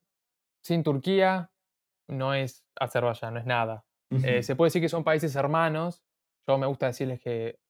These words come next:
Speaker 1: Azerbaiyán es el hijo de Turquía. Em,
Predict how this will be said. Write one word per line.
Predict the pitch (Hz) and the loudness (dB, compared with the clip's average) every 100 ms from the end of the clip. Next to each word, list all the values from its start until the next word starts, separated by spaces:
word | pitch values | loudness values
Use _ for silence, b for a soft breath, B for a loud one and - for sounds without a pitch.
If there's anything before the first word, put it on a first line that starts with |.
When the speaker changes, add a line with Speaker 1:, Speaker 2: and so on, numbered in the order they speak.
| _ - | _ -8
Speaker 1:
Azerbaiyán | 123 123 120 120 127 131 - | -6 -2 -2 -2 -4 -4 -8
es | 117 | -4
el | 123 127 | -2 0
hijo | 135 - 120 | -2 0 0
de | 113 | -2
Turquía. | 117 117 127 127 151 - _ _ _ _ _ _ _ - | -4 -4 0 2 0 -4 _ _ _ _ _ _ _ -2
Em, | 147 147 143 143 | 2 4 2 0